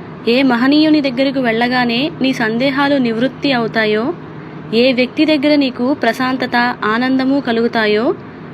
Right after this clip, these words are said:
ఏ వ్యక్తి మీద నీకు నమ్మకం, గురి కలుగుతాయో, ఆ మహనీయుడే నీకు గురువు."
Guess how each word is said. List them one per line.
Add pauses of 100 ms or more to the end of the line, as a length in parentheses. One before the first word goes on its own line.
(160)
ఏ
వ్యక్తి
మీద
నీకు
నమ్మకం,
గురి
కలుగుతాయో, (360)
ఆ
మహనీయుడే
నీకు
గురువు."